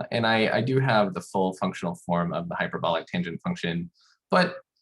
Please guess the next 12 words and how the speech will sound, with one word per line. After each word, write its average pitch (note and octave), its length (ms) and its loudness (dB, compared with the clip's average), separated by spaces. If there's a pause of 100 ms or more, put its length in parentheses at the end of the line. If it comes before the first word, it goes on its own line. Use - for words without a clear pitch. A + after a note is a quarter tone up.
(400)
for C3+ 260 2
us, - 880 0
the A2+ 160 -2
spiral B2 420 2
power A2 280 0
law A2 240 -2
essentially G2+ 500 -4
is F#2+ 100 0
dependent G2 420 -2
on F2+ 160 -2
this E2+ 160 -6
theta F2+ 280 -2